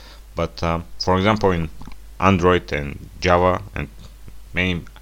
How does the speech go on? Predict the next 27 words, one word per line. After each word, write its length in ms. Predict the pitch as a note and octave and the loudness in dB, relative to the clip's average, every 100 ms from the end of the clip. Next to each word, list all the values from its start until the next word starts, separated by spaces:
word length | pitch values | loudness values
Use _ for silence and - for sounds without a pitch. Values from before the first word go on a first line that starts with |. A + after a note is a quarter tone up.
| - | -4
many 180 | F#2+ F#2 | 2 6
other 320 | E2+ E2+ E2 - - | 8 8 6 4 -4
frameworks, 720 | - F2 F2+ A2+ - - - - - - - - - - | 2 4 8 6 6 -6 -8 -12 -20 -18 -18 -18 -10 2
there, 260 | F#2+ G2 - | 4 4 0
there 440 | F2 E2+ F2 G2 | -10 -6 0 2
is 160 | G2+ F2 | 2 0
a 60 | E2 | 0
soft 340 | - A#2 - | 4 4 6
thread 260 | G#2+ A#2 - - - | 4 4 -2 -12 -10
that 180 | - D#2+ | -8 -8
handles 640 | - - G#2 A2 A2 G#2+ - - | -4 2 4 4 2 -2 -10 -10
the 160 | - F2 | -4 -2
interactions 720 | E2 D#2 F2 F#2+ - F#2+ - - | -2 4 4 6 4 2 -2 -6
of 240 | E2 D2+ | -6 -4
the 160 | D#2+ D#2+ | -4 -4
users 640 | D2 F#2 F2+ G2 G#2 - - - - - - - | 0 2 4 4 2 -6 -14 -18 -18 -18 -18 -10
with 280 | - F#2 D#2 | -2 -2 -2
the 60 | |
visual 400 | D2+ G2 G#2+ G#2 - | -2 2 4 4 2
components. 680 | - D#2+ D#2+ D2+ C#2+ - - - - - - - - - - - - | -4 -4 -2 -4 -4 -8 -12 -14 -16 -18 -20 -20 -18 -16 -16 -18 -4
We 200 | G2 B2 | 2 2
as 280 | - F2 E2+ | 4 0 2
a 80 | E2 | -2
programmers 840 | - A2+ G#2 F#2 F#2 G#2+ - - - - - - | 2 4 6 4 4 0 -2 -12 -18 -20 -16 -10
on 160 | D#2 D#2 | -8 -4
this 200 | G#2+ A2 | -4 -2
thread 420 | F#2 G#2 A2 | 4 4 2